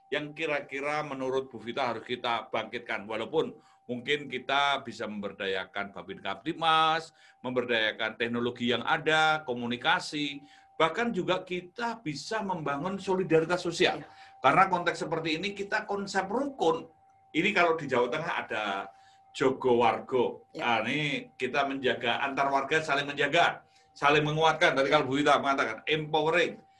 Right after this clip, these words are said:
Speaker 1: saling membantu. Nah, solidaritas sosial seperti apa menurut Bu Vita yang
Speaker 2: Ya.
Speaker 1: bisa diterapkan gitu?
Speaker 2: Jadi polisi harus punya create a positive mental picture. Jadi harus memberikan gambaran mental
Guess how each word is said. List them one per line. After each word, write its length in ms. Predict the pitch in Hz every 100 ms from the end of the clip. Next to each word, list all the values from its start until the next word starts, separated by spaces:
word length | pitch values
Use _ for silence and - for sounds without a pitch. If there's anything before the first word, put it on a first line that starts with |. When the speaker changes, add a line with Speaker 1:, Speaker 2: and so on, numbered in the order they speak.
| _
Speaker 1:
saling 340 | - 170 180 180
membantu. 460 | 170 147 120 98
Nah, 200 | 117 110
solidaritas 540 | 104 170 196 208 208 220
sosial 300 | 208 233 240
seperti 360 | 208 214 202
apa 340 | 143 127 117 -
menurut 320 | 131 123 117
Bu 100 | -
Vita 220 | 104 113
yang 220 | 107 95 - _ _ -
Speaker 2:
Ya. 160 | 185 135
Speaker 1:
bisa 160 | 135 113
diterapkan 800 | 104 101 95 117 113 104 95 87
gitu? 140 | 165 -
Speaker 2:
Jadi 260 | 202 254 254
polisi 580 | 240 226 233 233 262 262
harus 880 | 226 196 190 202 226 233 - - -
punya 460 | 214 208 208 202
create 240 | - 247 247
a 100 | -
positive 480 | - 226 240 233 226 -
mental 580 | 214 208 208 202 202 202
picture. 480 | 214 - - 175 139 _
Jadi 260 | 165 185 208
harus 320 | 214 226 233
memberikan 400 | 233 214 202 233
gambaran 540 | 208 175 175 180 190 190
mental 480 | 190 190 226 220